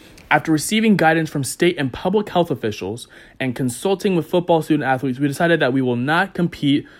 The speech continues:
on the gridiron this season. The safety challenges created by covid nineteen place our football student athletes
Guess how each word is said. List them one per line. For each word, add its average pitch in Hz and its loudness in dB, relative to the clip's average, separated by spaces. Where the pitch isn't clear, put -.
on 143 0
the 143 4
gridiron 127 0
this 117 -4
season. 127 -2
The 139 0
safety 196 -2
challenges 151 0
created 156 0
by 131 2
covid 139 -2
nineteen 131 -2
place 147 0
our 127 -2
football 190 -2
student 170 0
athletes 139 -2